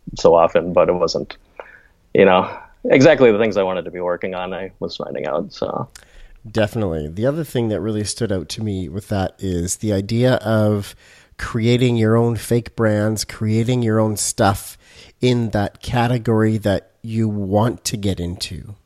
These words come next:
Speaker 2: and just putting
Speaker 1: Yeah.
Speaker 2: that stuff out to the world. And naturally, people will notice,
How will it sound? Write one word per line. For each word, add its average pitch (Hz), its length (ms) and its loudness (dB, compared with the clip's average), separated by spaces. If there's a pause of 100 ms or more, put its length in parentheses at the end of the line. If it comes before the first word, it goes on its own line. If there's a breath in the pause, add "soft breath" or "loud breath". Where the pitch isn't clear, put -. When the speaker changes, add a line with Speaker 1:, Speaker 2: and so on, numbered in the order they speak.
(500)
Speaker 2:
and 120 160 2
just 107 200 -2
putting 127 180 2
Speaker 1:
Yeah. 131 80 8
Speaker 2:
that 117 180 0
stuff - 300 -2
out 110 180 0
to 120 120 0
the 110 100 2
world. 95 420 -2 (540)
And 101 220 2
naturally, 98 720 0 (680)
people 107 320 -2
will 101 100 0
notice, 113 460 -2